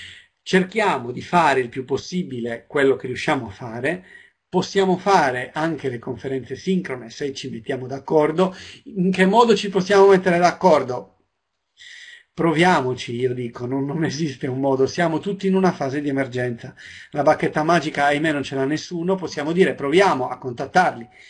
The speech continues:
al telefono, probabilmente non ci risponderanno, ma non è detto, perché molte amministrazioni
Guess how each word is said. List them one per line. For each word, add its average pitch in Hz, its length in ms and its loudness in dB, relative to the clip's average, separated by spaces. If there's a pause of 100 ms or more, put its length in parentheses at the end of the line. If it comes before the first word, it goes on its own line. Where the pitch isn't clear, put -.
(340)
al 156 160 -2
telefono, 170 580 4
probabilmente 139 720 -2
non 127 120 -4
ci 170 100 -4
risponderanno, 190 600 0
ma 147 100 2
non 202 160 2
è 190 80 4
detto, 196 380 0
perché 131 260 -8
molte 160 220 -2
amministrazioni 190 720 0